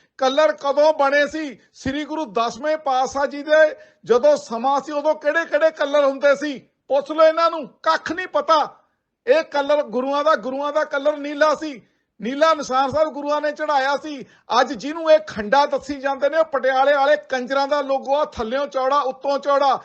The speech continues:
ਉਹ ਸਾਡੇ ਦਸਾਂ ਗੁਰੂਆਂ ਚੋਂ ਕਿਸੇ ਵੀ ਗੁਰੂ ਦਾ ਖੰਡਾ ਨਹੀਂ, ਜੋ ਅੱਜ ਝੰਡਿਆਂ ਤੇ ਲਾਇਆ, ਰੁਮਾਲਿਆਂ ਤੇ ਲਾਇਆ। ਕਿੱਥੇ-ਕਿੱਥੇ ਉਸ ਗੰਦ ਨੂੰ ਪ੍ਰਿੰਟ ਕੀਤਾ। ਇਹਨਾਂ ਹਰਾਮੀਆਂ ਨੂੰ ਪੁੱਛਿਆ ਕਿ ਦੱਸੋ,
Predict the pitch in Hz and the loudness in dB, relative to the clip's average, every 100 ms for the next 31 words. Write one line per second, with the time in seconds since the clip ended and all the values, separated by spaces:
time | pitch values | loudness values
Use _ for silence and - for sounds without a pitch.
0 | _ - 349 269 233 240 294 262 254 277 | _ -8 -6 -2 -2 2 2 0 -2 -2
1 | 262 277 285 285 302 - 269 285 302 254 | -2 -4 -4 -2 -6 -8 -2 -2 -2 -4
2 | 277 277 294 285 240 226 285 302 262 269 | -6 -2 -2 -2 -4 0 0 -2 -2 2
3 | 269 - 277 233 208 254 269 277 254 262 | 2 0 -4 -2 0 -2 0 2 2 2
4 | 269 240 233 247 269 269 262 233 269 277 | 2 0 0 0 -2 -2 -2 -2 -2 -4
5 | 262 - 269 269 - 285 262 247 254 196 | -10 -4 -4 -4 -8 -4 -2 -2 -4 -4
6 | 202 214 277 294 254 240 233 285 269 311 | -2 -4 -8 -4 -2 -2 -4 -12 -6 0
7 | 294 - - _ - 285 311 277 196 208 | 2 0 -4 _ -4 -2 0 -2 -2 -2
8 | 220 269 294 311 - 254 277 302 302 240 | -4 -4 -4 -4 -8 -4 0 0 0 -2
9 | 240 - 330 277 | -4 0 2 2